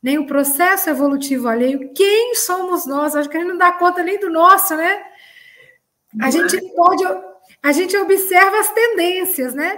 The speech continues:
Speaker 1: Pelas minhas tendências hoje, fatalmente eu sei, ou tem um cheiro, né, do que eu fui. Mas eu não sei profundamente, né? Porque, graças a Deus, também tem o esquecimento do passado.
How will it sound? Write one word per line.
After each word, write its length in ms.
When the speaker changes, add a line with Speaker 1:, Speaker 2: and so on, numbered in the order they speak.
Speaker 1:
Pelas 300
minhas 320
tendências 720
hoje, 440
fatalmente 800
eu 80
sei, 600
ou 180
tem 240
um 60
cheiro, 680
né, 160
do 140
que 120
eu 140
fui. 760
Mas 160
eu 100
não 100
sei 760
profundamente, 1300
né? 320
Porque, 340
graças 520
a 80
Deus, 240
também 300
tem 120
o 60
esquecimento 640
do 80
passado. 680